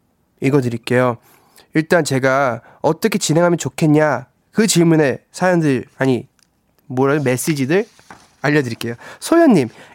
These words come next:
일 부랑 이 부랑 텐션을 다르게 하면 어때요? 일 부는 신나게, 이 부는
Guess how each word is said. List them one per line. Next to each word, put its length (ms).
일 200
부랑 360
이 140
부랑 280
텐션을 640
다르게 420
하면 240
어때요? 400
일 200
부는 200
신나게, 640
이 140
부는 200